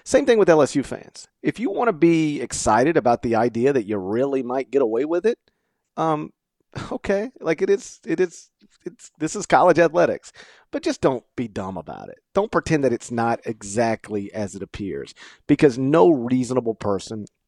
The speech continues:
could read or listen to everything we've read or heard about wiretaps, text messages, emails, um, under oath testimony, n-,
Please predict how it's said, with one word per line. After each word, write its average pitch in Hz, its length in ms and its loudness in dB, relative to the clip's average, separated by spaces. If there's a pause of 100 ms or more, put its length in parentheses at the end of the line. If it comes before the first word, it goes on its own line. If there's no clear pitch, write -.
(380)
could 107 340 -6
read 120 480 -2 (600)
or 107 100 -4
listen 120 460 2
to 107 420 0 (360)
everything 143 440 4
we've 120 220 -2
read 113 340 2
or 113 120 2
heard 95 460 -4 (400)
about 101 800 2 (400)
wiretaps, 113 920 -2 (280)
text - 340 -4
messages, 110 680 -6 (360)
emails, 113 800 0 (540)
um, 101 360 -8 (560)
under 139 360 0
oath 127 300 -2
testimony, 113 1000 -4 (680)
n-, 147 380 -12